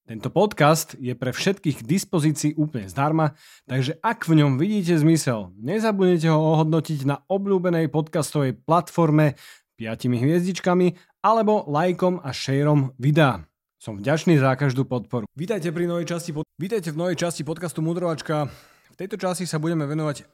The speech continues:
piatim pilierom cvičenia pre zdravie a dlhovekosť. Je to téma, ktorá vás zaujíma. Je to takzvaný evergreen toho, že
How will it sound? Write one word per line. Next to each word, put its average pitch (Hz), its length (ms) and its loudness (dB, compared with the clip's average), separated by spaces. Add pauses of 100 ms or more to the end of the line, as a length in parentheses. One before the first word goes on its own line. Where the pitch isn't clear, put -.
piatim 147 560 -6
pilierom 131 640 -6
cvičenia 123 640 -6 (240)
pre 139 160 -6
zdravie 139 320 -4
a 127 80 -6
dlhovekosť. 117 560 -10 (480)
Je 160 80 -6
to 170 80 -8
téma, 175 240 -6
ktorá 165 240 -6
vás 151 400 -6
zaujíma. 135 640 -4 (320)
Je 156 160 -10
to 196 80 -6
takzvaný 180 480 -6 (160)
evergreen 156 640 -2 (320)
toho, 135 400 -6 (400)
že 131 320 -6